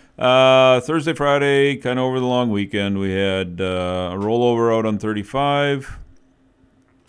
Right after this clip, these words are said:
that we assisted State Patrol with. And then on Friday, uh, we had a, a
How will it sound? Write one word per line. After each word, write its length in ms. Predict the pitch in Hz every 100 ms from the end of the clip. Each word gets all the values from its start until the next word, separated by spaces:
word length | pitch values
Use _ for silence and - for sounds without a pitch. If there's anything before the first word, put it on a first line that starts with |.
| -
that 180 | 113 110
we 100 | 101
assisted 380 | 95 101 - 92
State 280 | - 95 -
Patrol 400 | - 120 120 117
with. 360 | 120 117 113 _ _ _ _ _
And 200 | 90 92
then 320 | 92 90 90
on 220 | 90 90 87
Friday, 1000 | - 101 101 104 101 98 98 98 95 90
uh, 260 | 90 85 85
we 120 | 87
had 140 | 87
a, 640 | 82 82 78 71 73
a 0 | 76